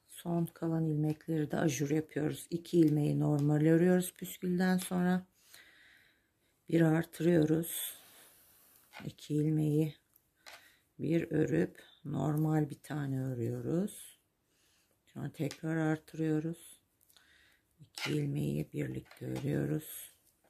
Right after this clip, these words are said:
Normal örüp bir tane artırıp yine bir ilmek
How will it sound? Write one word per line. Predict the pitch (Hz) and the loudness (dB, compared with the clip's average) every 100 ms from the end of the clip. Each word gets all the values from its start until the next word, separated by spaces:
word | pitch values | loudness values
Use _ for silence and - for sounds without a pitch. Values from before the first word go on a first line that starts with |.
| _ - _ _ _ _ _ _ _ _ _ _ _ _ _ _ _ - - _ _ | _ -20 _ _ _ _ _ _ _ _ _ _ _ _ _ _ _ -20 -20 _ _
Normal | 147 135 139 139 139 | -8 -4 -2 -2 -2
örüp | 135 139 156 170 - - _ _ | -4 -2 -2 -2 -6 -20 _ _
bir | - | -20
tane | - 135 67 67 - 67 - _ _ - 143 | -10 -6 -4 -4 -4 -6 -8 _ _ -14 -10
artırıp | 127 - - 127 139 156 - _ _ _ _ _ _ _ _ - - - | -10 -12 -16 -6 -4 -4 -8 _ _ _ _ _ _ _ _ -20 -20 -10
yine | 139 135 147 175 - _ _ _ _ _ _ _ _ _ _ _ _ _ _ _ _ _ _ _ _ _ _ _ _ _ _ 143 | -6 -4 -2 -4 -6 _ _ _ _ _ _ _ _ _ _ _ _ _ _ _ _ _ _ _ _ _ _ _ _ _ _ -8
bir | 139 | -6
ilmek | 127 131 127 139 151 - - - | -4 -6 -6 -6 -6 -10 -20 -20